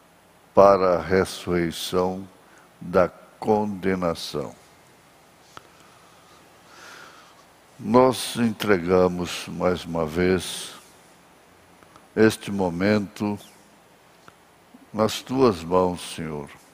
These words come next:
Perdoa o teu indigno servo, mas que está lutando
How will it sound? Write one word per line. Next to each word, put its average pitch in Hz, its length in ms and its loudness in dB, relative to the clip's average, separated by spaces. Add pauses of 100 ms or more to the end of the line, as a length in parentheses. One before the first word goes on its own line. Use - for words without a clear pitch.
(2250)
Perdoa 101 680 2
o 78 120 -12 (140)
teu 87 180 -4 (720)
indigno 98 840 0
servo, 85 720 -2 (1800)
mas 101 380 2
que 98 140 -6
está 95 680 0 (2750)
lutando 107 880 2